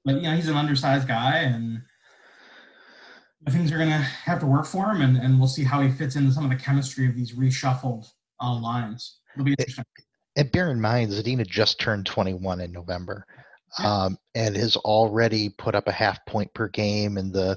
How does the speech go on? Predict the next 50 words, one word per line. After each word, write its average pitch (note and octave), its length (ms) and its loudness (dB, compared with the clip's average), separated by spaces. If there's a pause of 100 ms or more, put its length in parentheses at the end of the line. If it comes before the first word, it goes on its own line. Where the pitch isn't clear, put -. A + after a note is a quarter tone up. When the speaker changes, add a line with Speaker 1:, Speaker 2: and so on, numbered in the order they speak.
Speaker 2:
thirty, G2 720 -2
forty G2 360 -2
games F#2 360 -6
he's F#2+ 160 -8
played F#2+ 280 -8
in F#2+ 60 -8
the F#2+ 120 -4
N F#2+ 140 -4
H F#2+ 240 -4
L. F#2 240 -4 (340)
Speaker 1:
Mm-hmm. C3 300 -4
Speaker 2:
Um, F#2+ 520 0 (440)
not G#2 360 -4
been G#2 140 -6
good G2 180 -8
defensively, F#2+ 680 -6
but F#2 160 -8
again, F2+ 220 -8
that's F2+ 240 -4
no F#2 140 -6
surprise. G2 920 -2 (460)
As G2+ 160 -2
you G2+ 160 -6
mentioned, F#2+ 320 -8
Brandon, F#2+ 320 -8
he's F#2+ 140 -10
undersized F#2+ 680 -6
and G2 100 -8
what G2+ 140 -6
have A2 200 -4
you. A2+ 120 -6
But G#2 140 -2 (680)
again, C3 260 4
as G#2 100 0
I A#2 60 4
was F#2+ 140 -4
looking A2+ 320 -2
at F#2 180 -6
this G2+ 140 -2
stuff - 260 0
yesterday, G2 560 2
and F#2+ 100 -4
I F#2+ 120 -4
took - 240 -4
my G2 80 -6
first - 300 -6 (100)
deep - 140 -18 (120)
dive F#2+ 380 0
into F#2+ 300 -6
it - 60 -10